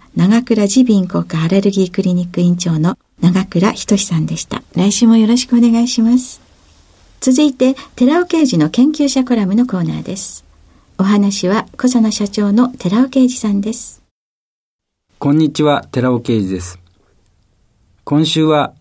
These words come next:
Speaker 2: 還元型クルクミンというタイトルでお話しさせていただきます。クルクミンは皆さんもよくご存知のように、ウコン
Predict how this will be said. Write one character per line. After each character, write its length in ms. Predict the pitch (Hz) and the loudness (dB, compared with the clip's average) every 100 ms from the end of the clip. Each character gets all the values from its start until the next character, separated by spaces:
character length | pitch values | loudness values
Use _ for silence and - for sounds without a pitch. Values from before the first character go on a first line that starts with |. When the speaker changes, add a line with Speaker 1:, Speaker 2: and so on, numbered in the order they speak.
| _ _ _ _ _ | _ _ _ _ _
Speaker 2:
還 300 | - 147 165 | -4 0 2
元 200 | 170 170 | 2 2
型 320 | 170 165 156 127 | 2 0 -4 -6
ク 160 | - | -4
ル 140 | 135 127 | -2 -2
ク 160 | 135 | 0
ミ 160 | 131 123 | 2 2
ン 100 | 117 | 0
と 240 | - 123 | -8 -2
い 100 | 120 | -2
う 60 | 117 | 0
タ 140 | 123 | -2
イ 80 | 107 | -4
ト 100 | 107 | -2
ル 100 | 107 | -2
で 220 | 147 - | -2 -4
お 100 | - | -4
話 200 | 104 98 | -4 -4
し 40 | 92 | -6
さ 120 | 92 | -10
せ 60 | 87 | -12
て 160 | - | -10
い 60 | 98 | -10
た 100 | 92 | -10
だ 80 | 87 | -12
き 100 | 92 | -12
ま 120 | 87 | -14
す。 180 | - - _ _ _ _ _ _ | -14 -20 _ _ _ _ _ _
ク 80 | - | -4
ル 80 | 190 | -2
ク 100 | 196 | 0
ミ 140 | 196 | 2
ン 60 | 190 | 2
は 240 | 180 165 | 2 0
皆 240 | 139 170 180 | 0 0 0
さ 160 | 156 | 0
ん 140 | 120 110 | 2 2
も 220 | 123 107 | 2 0
よ 100 | 123 | -2
く 120 | - | -2
ご 100 | 120 | -2
存 200 | 120 113 | 0 0
知 80 | 101 | 0
の 100 | 101 | 0
よ 200 | 101 95 | 0 0
う 40 | |
に、 340 | 92 107 90 90 _ _ _ _ - | 0 0 -2 -6 _ _ _ _ -6
ウ 120 | 190 | -2
コ 180 | 160 110 | 0 0
ン 220 | 85 | -2